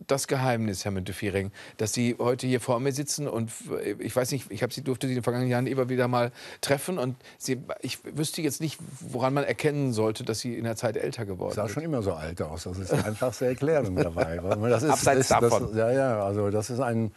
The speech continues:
Speaker 2: vergiftetes Lob, das weiß ich schon, ne?
Speaker 1: Wieso? Nee, der, nein, aber Sie waren immer schon wach, fit und daran ist nichts, äh, nichts verändert.
Speaker 2: Nein, ganz, ganz im Ernst, wir haben unterschiedliche Talente, wir haben unterschiedliche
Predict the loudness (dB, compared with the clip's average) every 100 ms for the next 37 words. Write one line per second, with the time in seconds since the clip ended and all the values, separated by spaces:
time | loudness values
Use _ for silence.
0 | -14 -2 0 2 0 2 0 0 0 4
1 | 4 4 0 2 2 0 -8 -10 -12 -14
2 | -12 0 2 4 2 2 2 2 2 2
3 | 4 2 4 2 4 2 2 0 2 0
4 | 2 0 0 -6 -2 -2 -2 -2 -4 2
5 | 2 4 0 -2 -4 -6 -4 -4 -2 -2
6 | -4 -2 -2 -2 -4 -8 -12 -8 -4 -4
7 | -4 -4 -2 -2 -2 -4 -4 -6 -10 -4
8 | -2 0 -2 -2 2 2 2 0 0 0
9 | -2 0 2 4 4 2 2 0 0 2
10 | 2 0 -4 -2 -2 0 2 0